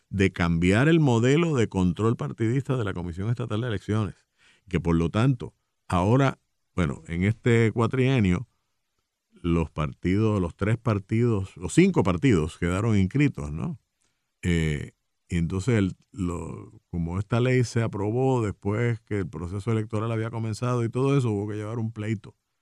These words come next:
para que o-, operara para fines de la cons-, constitución de la Comisión Estatal de Elecciones los términos de la vieja ley. Y por eso es que ahora hay cinco partidos en la Comisión Estatal de Elecciones, pero eso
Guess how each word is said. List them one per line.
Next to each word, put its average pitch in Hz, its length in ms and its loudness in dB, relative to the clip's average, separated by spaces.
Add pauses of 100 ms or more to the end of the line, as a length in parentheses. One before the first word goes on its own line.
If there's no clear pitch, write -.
(420)
para 87 320 2
que 82 160 -4
o-, 82 240 -4
operara 107 760 2
para 92 220 -6
fines 107 300 -4
de 123 80 -4
la 120 120 -8
cons-, 117 300 -10 (260)
constitución 107 720 -4
de 117 80 -2
la 113 100 -6
Comisión 107 380 -6
Estatal 113 300 -6
de 117 60 -8
Elecciones 117 400 -8 (560)
los 92 180 -2
términos 117 340 0
de 107 80 0
la 92 120 -6
vieja 87 280 -4
ley. 78 220 -12 (720)
Y 87 80 -2
por 78 200 -4
eso 101 160 -2
es 113 60 -2
que 127 100 -8
ahora 151 240 -6
hay 113 80 -6
cinco 123 280 -2
partidos 117 440 0
en 113 40 0
la 98 100 -4
Comisión 82 380 -6
Estatal 110 320 -4
de 113 60 -2
Elecciones, 156 340 0
pero 104 180 2
eso 160 280 0